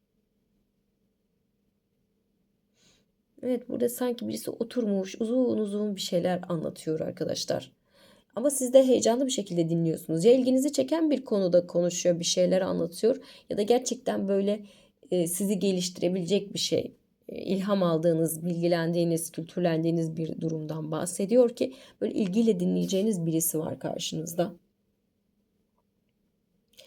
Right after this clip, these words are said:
İşleriniz de böyle durup durup bir anda yoluna girecek arkadaşlar. Hani şöyle işleriniz dediğim bazen olur ya böyle pek de, e, hani her şey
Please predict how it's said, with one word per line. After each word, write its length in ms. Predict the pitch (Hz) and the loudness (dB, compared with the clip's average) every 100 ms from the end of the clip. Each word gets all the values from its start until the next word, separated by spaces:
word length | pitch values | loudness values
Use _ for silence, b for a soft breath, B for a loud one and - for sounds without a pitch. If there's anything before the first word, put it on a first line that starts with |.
| B B - | B B -4
İşleriniz 520 | 262 - 320 359 339 | -2 4 4 2 2
de 80 | 233 | 4
böyle 260 | 269 190 | 4 2
durup 340 | 180 262 359 - | 2 2 2 2
durup 300 | 247 254 - | 0 0 6
bir 100 | 370 | 8
anda 300 | 302 247 240 | 8 8 6
yoluna 380 | 226 196 202 185 | 6 4 4 2
girecek 500 | 170 165 165 - 185 | 2 -2 -2 -2 0
arkadaşlar. 800 | 165 165 175 180 170 - 170 - b b b b | -2 0 -2 0 -2 -6 -8 -14 b b b b
Hani 240 | - 269 254 | 2 4 6
şöyle 320 | - 277 226 | 8 8 8
işleriniz 640 | 226 - 247 262 262 214 | 2 4 6 8 6 6
dediğim 380 | 233 240 208 214 B B B _ | 4 4 2 0 B B B _
bazen 360 | - 254 262 254 | 0 0 2 4
olur 240 | 277 294 | 4 4
ya 180 | 214 185 | 2 2
böyle 480 | 202 190 190 - - | 2 2 4 2 2
pek 280 | 233 226 - | -2 -2 0
de, 220 | 208 208 B B _ _ 180 | 0 0 B B _ _ 2
e, 300 | 170 92 - - - - - | 2 2 -2 -6 -8 -14 -12
hani 320 | - 185 165 | -2 0 0
her 300 | 190 214 196 | 0 2 2
şey 420 | - 196 180 - | 4 2 2 -2